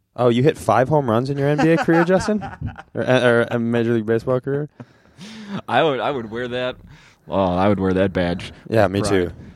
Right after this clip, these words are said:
Speaker 2: Uh, no, it was Billy Beane. He was an outfielder for the Dodgers, Padres, and Tigers. He came out in nineteen ninety-nine, four years after he retired.
Speaker 1: Okay,
Speaker 2: Yeah.
Speaker 1: okay.
Speaker 2: So,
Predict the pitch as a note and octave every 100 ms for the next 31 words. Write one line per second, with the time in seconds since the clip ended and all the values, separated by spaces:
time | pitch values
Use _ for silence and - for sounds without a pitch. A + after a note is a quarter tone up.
0 | - B2+ B2 B2 C#3 D3+ A#2 A#2 G#2+ F3
1 | E3+ C3+ D#3+ C3 A#2 A#2 A2+ A#2 B2+ A#2
2 | A2 G#2 G2+ G#2 A2+ B2+ A2 - G#2 G#2
3 | G#2+ G#2+ - G2+ G#2 G2+ - G#2 G2 F2
4 | E2+ F2 G#2 G2+ F#2+ D#2 F2+ F#2 G2 F#2+
5 | F2+ F2+ F2+ F2 E2+ - F#2 F2+ F2 F2+
6 | F2+ F#2 F#2 F#2 - - E2+ F2 - -
7 | _ A#2+ B2+ F#2 A2+ _ _ - A2+ F2+
8 | G2+ - _ _ - F2